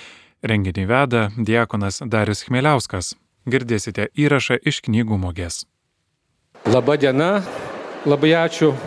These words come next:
Speaker 2: kad atėjote. Labai smagu matyti visus ir kiekvieną. Ypač, kad ką tik visai nesenai išgirdau irgi čia klausimą, argi čia dar reikia pas mus tų knygų apie Matulaitį?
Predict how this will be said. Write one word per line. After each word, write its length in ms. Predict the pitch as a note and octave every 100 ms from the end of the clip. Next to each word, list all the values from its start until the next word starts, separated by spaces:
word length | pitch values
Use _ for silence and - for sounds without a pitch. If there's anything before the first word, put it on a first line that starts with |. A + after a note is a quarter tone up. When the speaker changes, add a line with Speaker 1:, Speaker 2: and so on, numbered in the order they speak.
| - - - -
Speaker 2:
kad 160 | C3+
atėjote. 480 | C#3 C#3 A#2+ A2 B2
Labai 240 | A#2 A#2 B2+
smagu 320 | C#3+ B2+ C#3+
matyti 320 | C3+ D3 C#3
visus 400 | C3+ A#2+ E3 -
ir 80 | C#3
kiekvieną. 640 | C#3 - A#2+ B2+ E3+ E3 - - - - - - - - - - -
Ypač, 320 | E3+ E3+ D#3+
kad 220 | - D3 - -
ką 220 | - D#3 E3+
tik 140 | F#3+
visai 380 | C#3+ C3+ D3+ C#3+ A#2 - -
nesenai 380 | C#3 C#3+ D#3 F3+
išgirdau 300 | F3+ D3+ D#3+ F3
irgi 240 | D#3+ D#3+ E3
čia 80 | F3+
klausimą, 540 | F3+ G3 F#3+ F#3+ E3 - - - - -
argi 320 | F3+ A3+ G#3
čia 160 | A3+ G#3+ F#3
dar 160 | F#3+
reikia 480 | D3+ E3 G3+ G#3+ G#3+ G#3+
pas 220 | F3 -
mus 220 | D#3 F#3 - -
tų 140 | F3 F3 E3+
knygų 420 | - E3 F#3 E3
apie 160 | E3+ F3
Matulaitį? 560 | F3 F#3+ G3+ G3+ F#3+